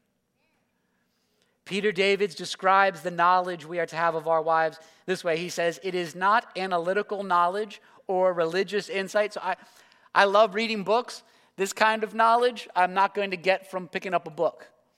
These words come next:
and reading. It's not analytical knowledge or religious insight, but personal insight that leads to loving and considerate care.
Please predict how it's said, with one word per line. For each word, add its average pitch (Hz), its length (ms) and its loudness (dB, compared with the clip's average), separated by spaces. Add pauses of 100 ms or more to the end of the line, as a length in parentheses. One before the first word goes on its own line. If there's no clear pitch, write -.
(360)
and 160 160 -8
reading. 147 380 -8 (1500)
It's - 120 -12
not 180 240 4
analytical 202 560 0
knowledge 208 400 2
or 185 100 0
religious 175 520 -4
insight, 196 440 -2 (240)
but - 180 -12
personal 220 520 -4
insight 170 640 -4 (340)
that 151 160 -4
leads 160 640 -12 (220)
to 175 120 -8
loving 151 680 -2 (220)
and 139 260 -8
considerate 127 840 -12 (240)
care. 113 340 -16